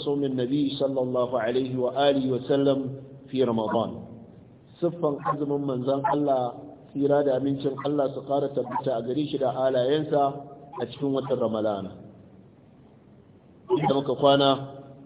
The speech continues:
a shafi na hamsin da bakwai, za mu tashi a fakara ta goma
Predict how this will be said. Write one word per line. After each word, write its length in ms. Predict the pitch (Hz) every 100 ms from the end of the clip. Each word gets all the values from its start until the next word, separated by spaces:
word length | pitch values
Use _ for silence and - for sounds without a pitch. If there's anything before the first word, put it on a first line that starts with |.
| -
a 120 | - 113
shafi 400 | 143 139 139 131
na 480 | 131 131 127 131 131
hamsin 480 | 123 117 - 147
da 80 | 139
bakwai, 380 | 117 139 139 104 - - - - - - - - - 139
za 80 | 151
mu 100 | 147
tashi 360 | 147 143 143
a 140 | 139 127
fakara 500 | 131 - 147 143 131
ta 60 | 131
goma 320 | 131 147